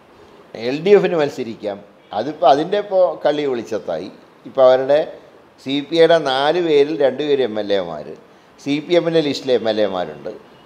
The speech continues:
ഞങ്ങളിൽ ചിലപ്പോൾ ഉണ്ടാകാം. അപ്പോൾ ഞങ്ങൾ മുമ്പ് എം എൽ എമാരെ സ്ഥാനാർത്ഥികളാക്കിയിട്ടുണ്ട്. രണ്ടായിരത്തി ഒമ്പതിൽ ഞങ്ങൾ മൂന്ന് എം എൽ എമാരെ അസ്-, ആ,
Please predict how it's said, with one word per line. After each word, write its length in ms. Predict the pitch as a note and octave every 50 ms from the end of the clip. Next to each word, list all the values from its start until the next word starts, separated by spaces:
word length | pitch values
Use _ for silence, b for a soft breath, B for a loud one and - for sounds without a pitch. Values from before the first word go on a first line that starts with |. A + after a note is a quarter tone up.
| _ - -
ഞങ്ങളിൽ 440 | B2+ C3 C3+ C#3+ D#3 D#3+ E3+ E3+
ചിലപ്പോൾ 400 | D#3+ D#3+ D3 C3+ C3+ B2+ C3 B2
ഉണ്ടാകാം. 420 | A2 G2 F#2+ F#2 F2 D#2 D#2+ D#2+ - - - _ _ _ -
അപ്പോൾ 280 | - C3 D3+ E3 F3 F3
ഞങ്ങൾ 460 | - A#2 G#2+ G#2 A#2+ D3+ F3 F#3+ G3+
മുമ്പ് 360 | G#3+ G3+ F#3+ F#3 F#3+ G3 G#3
എം 120 | G3 F3 F#3
എൽ 120 | F3+ F3+
എമാരെ 600 | F3+ F3 F3 F3 F3 F3 F3 E3+ E3 E3+ E3 D#3+
സ്ഥാനാർത്ഥികളാക്കിയിട്ടുണ്ട്. 1040 | D3+ - D3+ D#3 D#3 D3+ D3 C#3 D3 C#3+ C3+ B2+ A#2+ B2 A#2+ A#2 G#2+ F#2+ G2 F2+ F2+
രണ്ടായിരത്തി 540 | G2 G#2+ A#2 B2 B2+ C#3 C#3 C#3+ C#3 C#3+ D3
ഒമ്പതിൽ 380 | C#3 C3 B2+ C3 C3+ C#3 C#3
ഞങ്ങൾ 240 | C3+ C3+ C3+ C#3 C#3
മൂന്ന് 340 | C3+ B2+ A#2+ B2 C3+ D3 D3
എം 160 | C3+ C3 C3
എൽ 120 | B2+ C3
എമാരെ 280 | C3+ C3 C3 C3 B2+ B2+
അസ്-, 220 | A#2 - - -
ആ, 360 | D3+ C3+ B2+ B2+ B2+ B2 -